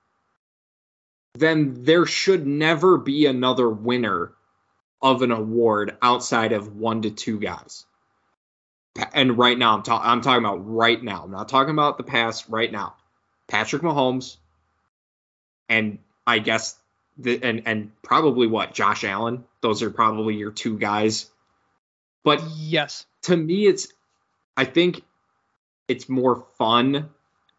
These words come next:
Speaker 1: and engaging. Like, you look at the N B A. LeBron James should win M V P every single season. Maybe not this year, 'cause they're not,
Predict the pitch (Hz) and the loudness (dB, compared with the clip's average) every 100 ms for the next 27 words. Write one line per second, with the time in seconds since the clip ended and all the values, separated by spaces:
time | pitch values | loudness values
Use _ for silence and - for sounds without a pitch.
0 | _ - 123 113 107 107 117 110 127 127 | _ 0 0 2 -2 -2 -2 0 0 0
1 | 131 - 127 - _ _ _ _ _ _ | -2 0 0 0 _ _ _ _ _ _
2 | _ _ _ - 147 156 156 165 151 - | _ _ _ 0 4 6 6 4 0 -2
3 | 131 127 113 95 - - _ _ _ _ | -2 -2 -2 -6 -10 -20 _ _ _ _
4 | _ _ _ _ - 143 226 285 202 - | _ _ _ _ -4 2 4 6 4 2
5 | 143 147 117 - 135 117 135 - 135 120 | 2 2 0 0 0 2 -2 0 -2 -2
6 | 131 120 - 139 131 - 135 120 139 131 | -4 -4 -4 -4 -4 -2 0 2 0 0
7 | - 135 123 113 - 113 107 92 _ _ | -2 -2 -2 -2 -4 -8 -10 -14 _ _
8 | _ 139 143 123 101 - - 78 - - | _ 4 4 2 -2 -10 -14 -14 -14 -14
9 | 101 - 101 92 - | -10 -8 -6 -8 -10